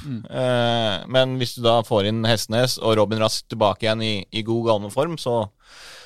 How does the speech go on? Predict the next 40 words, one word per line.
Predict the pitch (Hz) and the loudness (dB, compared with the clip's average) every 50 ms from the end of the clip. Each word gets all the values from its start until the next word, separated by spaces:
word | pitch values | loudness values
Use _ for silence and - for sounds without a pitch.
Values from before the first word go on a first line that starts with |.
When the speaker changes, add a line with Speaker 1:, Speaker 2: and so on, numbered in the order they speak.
| - - _ _ _ _ _ | -20 -20 _ _ _ _ _
Speaker 2:
så | - - 139 - | -8 -8 -2 4
kan | - 117 110 113 | 4 4 4 4
vel | 131 139 139 | 0 2 4
det | 123 120 120 123 | 6 6 6 6
være | 123 120 110 101 104 | 6 4 4 4 2
med | 113 117 110 107 - | 0 -2 -2 -2 0
på | - 120 113 | 0 0 0
å | |
dempe | 117 107 95 - 120 | 0 -2 -2 -4 -2
savnet | 104 113 104 104 113 120 120 107 | 0 0 0 0 0 -2 -2 -2
etter, | - 120 120 113 110 | -2 -4 -4 -2 0
eh, | 113 117 113 113 113 110 104 107 | 0 0 0 0 -2 -2 -2 -4
etter | 110 - 120 | -4 -6 -6
Sortevik, | 110 135 120 - 123 147 160 - - - - | -6 -6 -4 -4 -4 -6 -6 -8 -10 -18 -14
som | - - 143 127 120 | -10 -6 -4 -2 0
jo | 120 117 | 2 4
har | 117 117 117 | 4 6 6
vært | 117 107 - - | 4 2 2 -2
en | 120 117 | -4 0
veldig | 117 113 104 101 110 | 2 2 2 2 0
god | 113 113 107 | -2 -2 -4
spiller | - 110 101 104 104 | -4 -4 -4 -4 -4
for | 101 113 107 104 | -2 -4 -4 -2
Koffa | - 113 95 - 104 98 101 | -2 -4 -2 0 0 0 0
i, | 101 98 - - | 0 -2 -4 -4
i | 104 107 | -4 -4
mange | 107 104 98 95 101 | -2 -2 -2 -2 0
herrens | 101 98 98 101 - | -2 -2 -2 -4 -6
år. | 110 - - _ _ - - | -8 -10 -12 _ _ -16 -16
Speaker 1:
Ja. | - - _ _ _ _ _ _ _ _ _ _ _ _ _ - - - - - - - - - - - - _ _ _ _ - | -16 -16 _ _ _ _ _ _ _ _ _ _ _ _ _ -20 -20 -20 -20 -20 -20 -20 -20 -20 -20 -20 -20 _ _ _ _ -4
Og | 185 156 147 131 | -2 -2 0 6
da | 123 151 196 226 247 240 185 127 107 _ _ _ _ _ _ _ _ _ _ _ _ _ _ _ _ _ _ _ _ _ _ - | 6 8 8 8 6 4 2 0 -4 _ _ _ _ _ _ _ _ _ _ _ _ _ _ _ _ _ _ _ _ _ _ -12
tror | - 151 170 | -4 0 2
jeg | 165 165 160 | 2 4 4
jaggu | 143 120 117 120 | 2 0 -2 -4
vi | 123 127 | -6 -6
skal | - - 143 131 | -4 -4 -4 -2
bevege | 127 120 110 104 113 | -2 -4 -4 -4 -6
oss | 117 113 - | -8 -8 -8
til | - - 113 110 113 110 | -6 -6 -6 -4 -4 -6